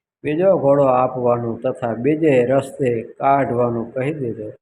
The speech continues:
એટલે ચાકરોએ તેને બીજો ઘોડો આપી બીજે રસ્તે રવાના કરી દીધો. વહાલા વાચકો, જોયું, લોભને લોભ છે,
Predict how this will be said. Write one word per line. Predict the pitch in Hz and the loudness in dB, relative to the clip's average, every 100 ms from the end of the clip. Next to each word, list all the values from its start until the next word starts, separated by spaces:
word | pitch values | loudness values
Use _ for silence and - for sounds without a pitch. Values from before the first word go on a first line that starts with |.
| _ _ _ _ _ _ _ | _ _ _ _ _ _ _
એટલે | - 127 123 120 117 | -4 -4 -2 -2 -2
ચાકરોએ | 110 131 135 135 131 120 117 117 | 0 2 2 2 -2 0 -2 -4
તેને | - 120 117 113 | -6 -6 -4 -6
બીજો | 117 120 139 156 147 | -6 -4 -2 0 -2
ઘોડો | 127 131 139 | 0 0 0
આપી | 135 143 180 143 107 - - | 0 -2 -6 -6 -8 -14 -10
બીજે | 135 147 160 143 | -6 0 2 2
રસ્તે | 123 123 - 123 117 110 | 0 -4 -8 -8 -6 -6
રવાના | - 127 139 160 170 | -4 0 0 0 -2
કરી | - 120 110 | -4 -4 -6
દીધો. | 104 107 104 104 _ _ _ _ _ - | -8 -10 -12 -14 _ _ _ _ _ -10
વહાલા | 117 123 123 | -4 0 2
વાચકો, | 117 117 117 123 - 135 196 - _ _ _ _ 120 113 | 2 0 -2 -8 -6 -8 -8 -16 _ _ _ _ -14 -6
જોયું, | 127 139 151 139 - - _ _ _ - | 0 2 2 0 -6 -18 _ _ _ -10
લોભને | 127 139 156 160 151 156 160 156 156 - _ _ _ _ _ _ _ _ _ _ | -2 2 4 4 2 2 2 2 -2 -8 _ _ _ _ _ _ _ _ _ _
લોભ | 131 143 147 127 120 | -2 2 2 2 -4
છે, | - 156 165 123 113 | -8 -6 -4 -6 -10